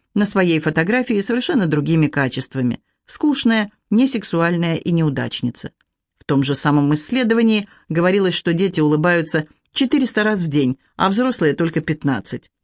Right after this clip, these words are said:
Кроме того, люди, которые улыбаются часто, счастливее прочих. Анна обернулась и тоже улыбнулась женщине, которая опять ей улыбнулась. Тогда Анна улыбнулась еще шире.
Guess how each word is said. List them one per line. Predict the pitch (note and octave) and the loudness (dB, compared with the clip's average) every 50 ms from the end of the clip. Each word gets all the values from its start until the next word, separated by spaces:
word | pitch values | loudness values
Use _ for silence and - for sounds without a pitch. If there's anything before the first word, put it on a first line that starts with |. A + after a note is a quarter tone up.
| _ _ _ _ _ _ | _ _ _ _ _ _
Кроме | - F#3+ F3+ E3+ D#3+ | 0 0 2 2 2
того, | D#3+ F3+ E3 E3 F3 | 2 0 2 2 2
люди, | F3 F3 D#3+ D#3+ | 2 2 0 0
которые | D#3 E3 D#3+ D#3+ E3+ E3 D#3+ D#3+ | 0 0 0 0 2 2 2 0
улыбаются | - D3+ E3+ E3+ D#3+ E3 F3 F3+ F3 F3 - G3 | 0 0 0 2 2 2 2 2 2 0 -2 -4
часто, | - - C4 B3+ - - A#3+ A3+ A3+ _ - _ _ _ | -2 -2 -2 -2 -2 -2 -2 -2 -2 _ -16 _ _ _
счастливее | - - - G#3 F#3+ - F3 E3 D#3 D#3 D3 | -8 -4 -4 -2 -2 0 2 2 4 2 2
прочих. | D3 - C#3 C3+ A#2+ A#2 - A#2 - _ _ _ _ _ _ _ _ _ _ _ - | 0 -2 -4 -4 -4 -4 -8 -12 -12 _ _ _ _ _ _ _ _ _ _ _ 0
Анна | F3 E3+ E3+ E3+ E3+ E3+ | 2 2 4 4 2 2
обернулась | E3+ E3 E3+ F3 F#3+ G#3+ A#3+ A#3 F3+ D#3 D#3 - - _ _ _ _ _ - | 2 2 2 2 4 4 4 4 2 2 0 -4 -10 _ _ _ _ _ -4
и | E4 | -4
тоже | D#4+ - D#4 C4+ C4 A#3+ A#3 A#3 | 0 0 2 2 2 2 2 2
улыбнулась | A3 G#3+ G#3+ G3+ G#3 A3 G#3 G3+ G3 F3+ | 2 2 2 2 2 2 2 2 0 0
женщине, | F3 A3 B3+ B3+ A3+ - F3+ E3+ D#3 | 2 2 2 2 2 0 0 -2 0
которая | - F#3 F3+ - A3+ G#3+ G#3 G3+ G3 - - - _ | 0 -2 0 0 0 2 0 0 -2 -4 -12 -14 _
опять | - E3+ D#3 D#3 - D#3+ E3 G3+ A3+ A3 - | 0 0 0 2 2 0 2 2 0 -2 0
ей | D#3 D#3+ F3 F3 - | 0 2 2 2 0
улыбнулась. | - D#3+ E3+ F3 D3+ C#3 C#3 C3+ B2+ B2+ A#2 A#2+ - - - _ _ _ _ _ _ _ _ | -2 0 0 0 0 2 2 2 2 0 -2 -4 -8 -12 -16 _ _ _ _ _ _ _ _
Тогда | F3 D#3+ D#3 C#3+ E3 E3 - | 0 0 2 2 2 2 2
Анна | - F#3 G3 G#3+ A3+ A#3+ | 2 2 4 4 4 4
улыбнулась | A#3+ B3 B3 A#3+ A3 A#3+ B3 B3 B3 A#3+ - | 2 2 2 2 4 4 4 2 2 0 0
еще | B3 C4+ C4 - - F3 D#3 C#3+ | 0 0 0 0 0 2 2 2
шире. | C3+ - - D#3 D3 D3 D3 C#3 C#3 | 0 0 0 0 2 2 2 0 0